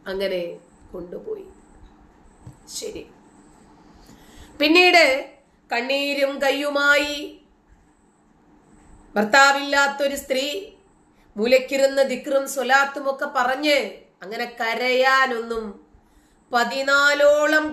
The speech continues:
കുതിരകളെ നയിക്കുന്ന, Instagram-ൽ ഏറ്റവും കൂടുതൽ റീൽസ് ഇട്ട് ഏറ്റവും കൂടുതൽ ഫോളോവേഴ്സിനെ സൃഷ്ടിച്ചു കൊണ്ടിരിക്കുന്ന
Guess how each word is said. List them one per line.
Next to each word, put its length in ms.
കുതിരകളെ 760
നയിക്കുന്ന, 520
Instagram-ൽ 800
ഏറ്റവും 680
കൂടുതൽ 380
റീൽസ് 460
ഇട്ട് 200
ഏറ്റവും 460
കൂടുതൽ 500
ഫോളോവേഴ്സിനെ 680
സൃഷ്ടിച്ചു 400
കൊണ്ടിരിക്കുന്ന 640